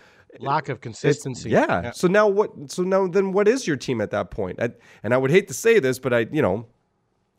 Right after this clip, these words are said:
Speaker 2: we've seen it happen before. Lindy Ruff,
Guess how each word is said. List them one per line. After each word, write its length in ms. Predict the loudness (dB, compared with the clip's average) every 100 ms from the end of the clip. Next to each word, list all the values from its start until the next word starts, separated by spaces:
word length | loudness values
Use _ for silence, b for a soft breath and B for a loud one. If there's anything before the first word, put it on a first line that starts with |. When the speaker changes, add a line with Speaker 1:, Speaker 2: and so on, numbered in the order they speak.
| 0
Speaker 2:
we've 160 | 0
seen 160 | 2 2
it 40 |
happen 280 | 4 4 2
before. 560 | -4 0 4 6 6 4 b b b
Lindy 300 | 6 8 6
Ruff, 480 | 6 6 6 0